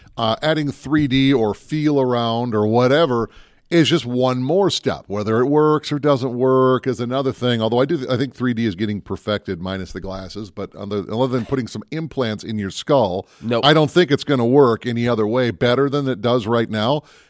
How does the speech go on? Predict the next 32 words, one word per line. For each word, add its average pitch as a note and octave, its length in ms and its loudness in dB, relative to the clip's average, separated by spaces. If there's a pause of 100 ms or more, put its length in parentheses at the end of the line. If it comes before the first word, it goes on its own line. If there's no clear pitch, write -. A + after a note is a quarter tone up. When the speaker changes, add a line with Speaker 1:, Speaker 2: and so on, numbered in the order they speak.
(160)
Speaker 1:
And D3+ 140 2
I D#3+ 60 4
don't D3+ 120 0
know C#3 140 0
if A2+ 80 -2
I B2 80 2
wanna A#2 240 0
go G#2 240 0
that F#2 180 -4
route. D2+ 300 -12 (160)
But, G2+ 100 0
Speaker 2:
Right. F#2+ 200 0
Speaker 1:
uh, F#2+ 240 -2
I've A#2 120 -4
seen C3+ 140 -4
enough A#2 220 -2
Star A2 260 0
Trek G#2 260 -4
to - 80 -8
know G2 160 -2
I F#2+ 100 0
don't G#2 140 -2
wanna G2 180 -2
be F#2+ 120 -4
a F2+ 80 -2
Borg. D2+ 380 -8 (160)
Speaker 2:
No. G#2 420 -2 (320)
Speaker 1:
Pacemaker E3 540 0
might C3 160 0
be A#2 80 -2
one A#2+ 240 -2
thing. C#3+ 380 -2